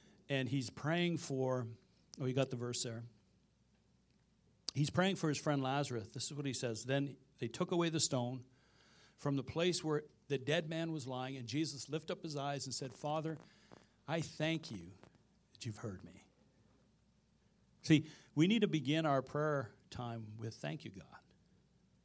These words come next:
because it prepares the atmosphere for what God's about to do. It prepares the atmosphere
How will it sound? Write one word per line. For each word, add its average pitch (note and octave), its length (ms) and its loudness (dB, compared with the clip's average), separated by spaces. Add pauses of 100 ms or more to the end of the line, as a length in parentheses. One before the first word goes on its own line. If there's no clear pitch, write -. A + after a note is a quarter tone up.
(640)
because C#3+ 360 0
it C3 100 -2
prepares D#3 540 0
the C3 120 2
atmosphere B2+ 540 -2
for A#2 120 -8
what A2 180 -6
God's A2+ 320 -4
about G#2 280 -8
to A2+ 80 -8
do. G2+ 300 -6 (880)
It - 60 -4
prepares B2 400 0
the A2 80 -2
atmosphere A2+ 560 -8